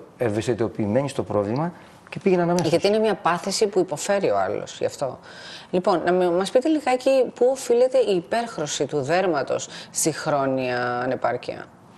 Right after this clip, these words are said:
Speaker 1: Η υπέρχρωση
Speaker 2: Φλεβική
Speaker 1: και
Speaker 2: ανεπάρκεια.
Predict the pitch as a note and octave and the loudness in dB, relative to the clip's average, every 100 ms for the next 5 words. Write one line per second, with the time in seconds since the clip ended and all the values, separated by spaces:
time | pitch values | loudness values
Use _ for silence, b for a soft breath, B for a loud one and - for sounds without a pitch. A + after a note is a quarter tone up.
0 | B B B B B B B - A2+ - | B B B B B B B -4 -2 4
1 | B2+ A#2 A#2+ - E3 - - C#3 B2+ B2 | 4 4 -2 0 0 -2 -2 0 0 -2
2 | B2 A#2 A2 A#2 | -2 -2 -4 -8